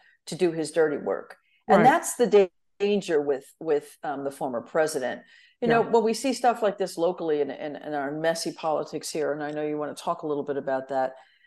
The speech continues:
Speaker 1: um, there's no, there's no foot soldiers. It's just, uh, well, I shouldn't say that. There's, there's very few foot soldiers. It, this is, this is what goes on here locally is, um,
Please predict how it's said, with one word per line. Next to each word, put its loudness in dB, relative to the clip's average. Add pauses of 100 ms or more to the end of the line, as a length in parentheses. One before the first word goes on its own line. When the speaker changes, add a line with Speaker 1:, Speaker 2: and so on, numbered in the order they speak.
(220)
Speaker 1:
um, -2
there's 6
no, 2
there's 0
no -2
foot -4
soldiers. -6
It's -8
just, -6
uh, 0
well, 2 (500)
I -4
shouldn't -6
say 0
that. -4 (640)
There's, 6
there's 4
very 4
few -4
foot -6
soldiers. -6 (220)
It, 0
this 0
is, -4
this 0
is -2
what -2
goes 2
on -2
here -2
locally -2
is, -4
um, -8